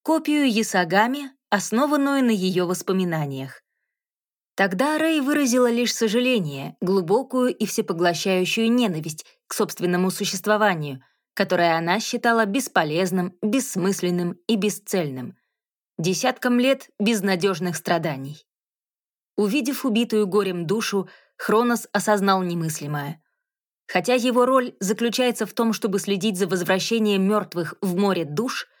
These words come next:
пособник смерти хотел предложить бедной Рэй хоть какое-то подобие счастья — а потому отнял у нее воспоминания и дал возможность насладиться новой жизнью,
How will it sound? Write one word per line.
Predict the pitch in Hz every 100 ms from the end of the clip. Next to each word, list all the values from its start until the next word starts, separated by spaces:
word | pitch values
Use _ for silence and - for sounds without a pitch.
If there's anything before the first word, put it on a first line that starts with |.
| _ _ _
пособник | - 165 226 220 240
смерти | - 220 247 247
хотел | 240 214 202 233
предложить | 214 208 190 190 220 190
бедной | 170 180 180 170
Рэй | 196 220 - - _ -
хоть | 254 -
какое-то | 294 285 294 285
подобие | 269 247 247 220 247
счастья — | 226 - 190 139 - 151 160 - _ _ _ _
а | 175
потому | 170 170 175 202 311 -
отнял | 196 254 285 294 -
у | 233
нее | 226 214 208
воспоминания | 185 - 190 180 160 160 180 226 226 _ _ -
и | 180
дал | 180 240
возможность | 254 262 233 233 220 247 -
насладиться | 233 226 220 190 175 156 196
новой | 190 185 220
жизнью, | 220 262 175 165